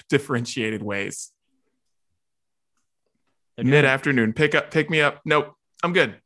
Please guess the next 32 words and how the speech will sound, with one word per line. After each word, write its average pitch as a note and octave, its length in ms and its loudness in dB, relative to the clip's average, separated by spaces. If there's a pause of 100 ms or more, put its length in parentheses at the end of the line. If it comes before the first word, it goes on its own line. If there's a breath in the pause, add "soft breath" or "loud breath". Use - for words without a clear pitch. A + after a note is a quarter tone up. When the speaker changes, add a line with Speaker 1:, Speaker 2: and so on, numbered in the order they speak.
(100)
Speaker 1:
No, C3 240 -2
we D#3 100 -2
don't D3+ 140 0
need A2+ 140 -8
this. - 220 -18 (260)
We D3 100 -2
don't B2+ 140 -2
need G2 120 -10
this. - 200 -18 (120)
Speaker 2:
Okay. B2 260 -16 (420)
Speaker 1:
I D3+ 60 2
don't E3+ 120 2
think E3+ 120 2
you E3+ 80 4
need E3 140 2
an D3+ 60 0
excuse C3 460 0
to C3 120 0
drink A#2 440 -2 (420)
Coca-Cola. G#2+ 640 -4 (420)
Like, - 260 -2 (460)
just, D3 280 -4
just E3+ 360 2
go. F#3+ 140 4
If F3 140 2
you G3+ 120 6
wanna A#3 120 4
drink A3+ 180 4
Coca-Cola G#3 360 4
in F3+ 60 2
the F3 40 0
morning, E3+ 300 2